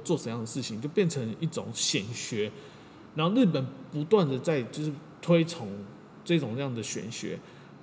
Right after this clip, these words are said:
当然就是后来也有人使用的方式比较偏激、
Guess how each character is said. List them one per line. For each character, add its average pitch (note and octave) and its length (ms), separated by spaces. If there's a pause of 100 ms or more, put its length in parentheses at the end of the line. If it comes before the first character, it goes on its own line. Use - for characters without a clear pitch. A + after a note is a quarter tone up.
(120)
当 A#3+ 120
然 F3+ 140
就 G3 100
是 G#3 140
后 F3 300
来 A#2 160
也 B2+ 180
有 D#3+ 160
人 A2+ 220 (280)
使 - 260
用 C3 240 (300)
的 A2+ 200
方 B2 240
式 C3 180
比 G#2+ 160
较 A#2 220
偏 A#2+ 380
激、 A2+ 260